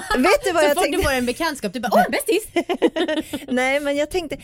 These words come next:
Speaker 1: det här är väldigt kul att du ville ta upp det här idag, för
Speaker 2: Ja.
Speaker 1: jag tänkte på det här i morse,
Speaker 2: Ja.
Speaker 1: när jag cyklade hit för att träffa dig.
Speaker 2: Ja.
Speaker 1: Då tänkte jag faktiskt på att jag har faktiskt inte så många kompisar,
Speaker 2: Nej.
Speaker 1: men jag har några som är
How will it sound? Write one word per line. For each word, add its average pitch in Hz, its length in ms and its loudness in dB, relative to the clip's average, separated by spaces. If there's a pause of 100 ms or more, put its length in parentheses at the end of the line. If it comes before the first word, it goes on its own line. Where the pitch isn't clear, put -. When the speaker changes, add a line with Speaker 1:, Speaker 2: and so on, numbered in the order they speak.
(140)
Speaker 1:
det 262 80 -2
här 294 100 4
är 339 40 4
väldigt 254 240 -4
kul 320 180 0
att 254 100 -4
du 226 80 -4
ville 196 180 0
ta 240 100 0
upp - 120 -2
det 247 60 -2
här 180 100 4
idag, 135 220 -4
för 208 80 2
Speaker 2:
Ja. 196 80 4
Speaker 1:
jag 220 140 0
tänkte 339 220 -6
på 196 60 -4
det 180 60 0
här 156 40 0
i 156 40 -2
morse, - 520 -2
Speaker 2:
Ja. 196 260 0
Speaker 1:
när 226 180 2
jag 196 160 2
cyklade 202 400 -4
hit 254 220 0
för - 80 -4
att - 80 -6
träffa 269 300 -2
dig. 160 140 -4
Speaker 2:
Ja. 185 180 0 (200)
Speaker 1:
Då - 80 -4
tänkte 320 300 -2
jag 339 80 -2
faktiskt - 340 -6
på 151 160 0
att 147 220 -4 (420)
jag 294 140 2
har 254 360 -2
faktiskt 185 420 -6
inte 165 220 -4
så 170 120 -6
många 147 200 -4
kompisar, - 440 -6
Speaker 2:
Nej. 190 340 -2 (100)
Speaker 1:
men 226 180 4
jag 240 120 2
har 233 340 0
några 240 580 0
som 208 200 -4
är 143 200 -4